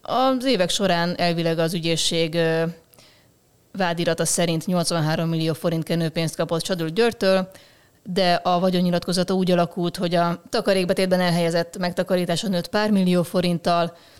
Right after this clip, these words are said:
majd, ö, kétezer-huszonegy-re részvényben ugyanúgy maradt másfél millió forintja, viszont akkor már csak kettő millió forintja volt, ami a hat havi képviselői juttatást meghaladja. Tehát, hogy gyakorlatilag az látszik, hogy ő még sokkal szegényebb is lett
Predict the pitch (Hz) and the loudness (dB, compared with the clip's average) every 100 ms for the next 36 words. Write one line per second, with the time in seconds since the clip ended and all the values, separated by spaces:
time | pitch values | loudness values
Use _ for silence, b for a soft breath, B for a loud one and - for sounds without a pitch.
0 | B - 190 175 170 170 170 170 175 - | B -4 0 4 2 2 0 0 -4 -2
1 | 175 170 165 196 - 175 175 175 175 175 | -2 0 -2 -2 -2 0 -2 0 0 -2
2 | B B B - 185 - 180 175 175 196 | B B B -4 -2 0 2 2 0 -2
3 | 180 170 170 170 170 165 196 196 202 185 | 0 0 0 0 0 0 -2 -2 0 0
4 | 170 165 170 165 175 170 170 180 175 B | 2 2 2 2 0 0 0 0 0 B
5 | B - 208 196 175 170 165 170 170 165 | B -4 -2 0 0 -2 0 -2 0 -2
6 | 165 165 175 170 175 170 170 170 165 - | -4 -2 -4 -2 -2 0 0 0 0 0
7 | 175 175 165 175 170 165 170 165 170 165 | 0 0 -2 0 0 2 0 0 0 -2
8 | 165 165 165 165 160 175 165 160 - 165 | -2 -2 -4 -4 -4 -4 -4 -4 -2 -2
9 | 160 165 156 160 190 156 - 156 170 165 | -4 -4 -4 -4 -4 -6 -4 -4 -4 -4
10 | 185 190 208 214 202 202 196 190 185 175 | -4 -2 0 0 2 0 0 0 0 -2
11 | 180 185 185 185 202 196 180 - 180 165 | -6 -4 -2 -2 -2 -2 -2 -2 -2 -2
12 | 170 160 156 - 156 180 - | -2 -4 -4 -4 -4 -6 -12